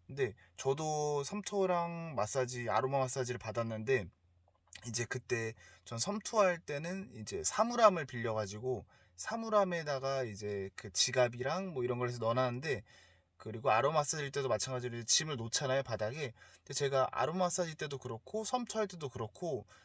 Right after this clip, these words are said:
내 지갑에 돈이 얼마 있는지 먼저 확인하고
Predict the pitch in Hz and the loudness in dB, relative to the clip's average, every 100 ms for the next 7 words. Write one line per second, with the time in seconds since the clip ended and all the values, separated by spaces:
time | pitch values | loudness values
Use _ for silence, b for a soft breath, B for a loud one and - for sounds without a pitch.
0 | B - 131 127 - 139 147 135 - 139 | B 2 4 6 4 4 4 2 0 2
1 | 117 120 147 147 143 131 117 107 120 147 | 2 4 2 2 0 -4 -2 -2 -4 -6
2 | 185 185 196 208 240 262 | -6 -2 0 0 -2 -4